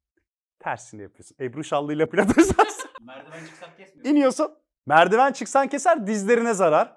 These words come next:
Speaker 1: olabilir. O yüzden hani her an bunu antrenman gibi yapmak önemli. Her an yapmak değil ama squat ve lunge gibi egzersizler kalçayı böyle güzel derleyip toplar.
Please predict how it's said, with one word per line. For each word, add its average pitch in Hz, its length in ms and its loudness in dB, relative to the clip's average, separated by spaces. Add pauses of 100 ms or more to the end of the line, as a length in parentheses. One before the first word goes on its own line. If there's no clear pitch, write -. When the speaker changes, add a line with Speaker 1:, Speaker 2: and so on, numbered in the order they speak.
Speaker 1:
olabilir. 123 540 -8
O 170 80 -8
yüzden 185 260 -6
hani 170 240 -8
her 165 200 0
an 156 200 0
bunu 180 180 -8
antrenman 208 520 -4
gibi 175 140 -10
yapmak 139 360 -6
önemli. 123 340 -12
Her 156 200 -4
an 131 160 -4 (280)
yapmak 120 420 -14
değil 185 180 -12
ama 277 260 -12
squat - 540 -4
ve 139 100 -10
lunge 185 320 -4
gibi 139 200 -14
egzersizler 202 760 -6
kalçayı 269 500 -10
böyle 247 120 -14
güzel 208 400 -8
derleyip 202 440 -8
toplar. 131 440 -12